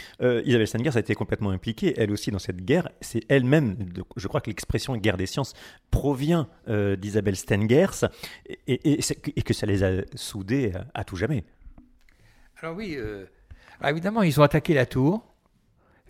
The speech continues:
Speaker 2: Curieusement, les gens, les socaliens, en gros, tous les gens qui contestaient le fait que les ethnologues, les, les, les ethnographes, les,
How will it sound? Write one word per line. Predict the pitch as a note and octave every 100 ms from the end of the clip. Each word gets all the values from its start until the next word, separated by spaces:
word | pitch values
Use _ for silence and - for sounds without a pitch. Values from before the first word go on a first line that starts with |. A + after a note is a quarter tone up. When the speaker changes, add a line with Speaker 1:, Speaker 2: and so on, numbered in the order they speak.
| -
Speaker 2:
Curieusement, | E3 F3 F3 E3 F#3+ D#3+
les | A2+ G2 F#2 F#2 F#2 -
gens, | G2 A2 A2 A2+
les | G2+
socaliens, | A2+ - A2+ B2 C3+ A2
en | F#2+
gros, | G2+
tous | -
les | A#2
gens | A2+ A#2+
qui | G#2+
contestaient | A2+ A2 A2+ - - A#2
le | G2+
fait | - A#2 -
que | G2 F#2 - - F#2
les | F2
ethnologues, | F#2+ - F#2+ F#2 F#2 F#2 F#2+
les, | F#2+ - - _ _
les, | - F#2 G#2 G#2 G#2 G2
les | F#2
ethnographes, | E2+ G2+ E2+ F2+ F#2+ -
les, | G2